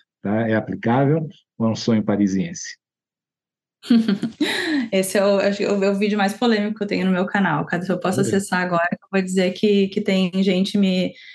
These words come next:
Speaker 2: me xingando ali de socialista <laughs> ou coisas parecidas ali. Eu faço parte de um movimento, né,
Speaker 1: Ah,
Speaker 2: como
Speaker 1: eles in-, eles inventaram agora isso, o pessoal da direita,
Speaker 2: É.
Speaker 1: né? Que, que vai deixar
Speaker 2: Exatamente.
Speaker 1: todo mundo num gueto.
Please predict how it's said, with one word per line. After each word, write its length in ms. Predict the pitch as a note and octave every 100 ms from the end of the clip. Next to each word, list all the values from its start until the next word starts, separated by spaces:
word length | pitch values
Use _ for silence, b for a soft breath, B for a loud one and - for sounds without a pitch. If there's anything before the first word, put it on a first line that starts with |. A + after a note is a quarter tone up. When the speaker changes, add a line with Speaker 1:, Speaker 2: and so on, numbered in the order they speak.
| B
Speaker 2:
me 80 | G3
xingando 540 | - G#3 F3+ F3 F3+
ali 220 | F3 E3+
de 360 | E3 F3+ F3 E3
socialista 1200 | D#3+ F3 - E3 D3+ F3+ G#3+ G#3+ G3 F#3 - F3
<laughs> 640 | F#3+ G#3+ A3+ C#4+ D4+ C#4 A3+
ou 420 | F#3+ G3+ G#3+ G#3+
coisas 360 | A3+ G#3 G#3+ A3
parecidas 680 | A3 G3 G#3 - F#3 F#3+
ali. 280 | G3 F#3 E3
Eu 100 | F3
faço 280 | F3 F3+ F#3+
parte 280 | F3 F#3+ F3+
de 60 |
um 80 | F3+
movimento, 440 | F3 F3+ F3+ E3+ F3+ G3
né, 140 | A3 G#3+
Speaker 1:
Ah, 40 | G3+
Speaker 2:
como 120 | D#3+
Speaker 1:
eles 360 | F#3+ G3 D#3+
in-, 120 | E3 F#3+
eles 280 | E3 E3 D3+
inventaram 580 | E3 E3 D#3 A3 C#3+ C3+
agora 280 | A#2+ C#3+
isso, 240 | A#2+ C3+ -
o 20 |
pessoal 260 | B2 A#2+ B2
da 80 | A#2
direita, 420 | A2+ A2+ B2+ A2
Speaker 2:
É. 20 |
Speaker 1:
né? 180 | B2+ C#3+ B B B -
Que, 280 | B2+ C3+ -
que 160 | -
vai 280 | G3+ - -
deixar 220 | C3+ -
Speaker 2:
Exatamente. 60 | A3+
Speaker 1:
todo 180 | E3+ D#3
mundo 240 | C#3 D#3
num 240 | D#3+ D#3+ A2+
gueto. 760 | A2+ C#3 E3 D#3+ - G#2 F2+